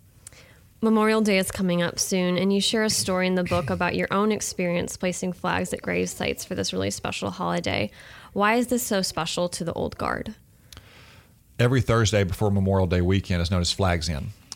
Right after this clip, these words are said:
Speaker 2: After that last funeral, uh, Old Guard soldiers will march into the cemetery, and they'll put a small American flag at every grave site.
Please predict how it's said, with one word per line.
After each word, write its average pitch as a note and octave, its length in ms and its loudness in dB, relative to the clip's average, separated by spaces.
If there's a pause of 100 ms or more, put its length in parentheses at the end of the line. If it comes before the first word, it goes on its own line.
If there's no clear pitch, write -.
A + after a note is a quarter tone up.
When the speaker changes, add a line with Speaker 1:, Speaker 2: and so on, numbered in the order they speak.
Speaker 2:
After A2 280 2
that F#2+ 160 0
last A2 260 2
funeral, A2+ 420 0 (360)
uh, F#2+ 340 0
Old F#2+ 220 0
Guard G2+ 180 0
soldiers F#2+ 680 0
will F2+ 360 2
march F#2+ 360 0
into G2 220 0
the G#2+ 100 -2
cemetery, G2 640 -2 (500)
and F2+ 340 0
they'll F#2 120 2
put G#2 180 0
a F#2 60 0
small F#2+ 360 0
American F#2 360 0
flag F2+ 500 -2
at F2 140 -2
every F2+ 180 0
grave F2 300 -2
site. - 400 -4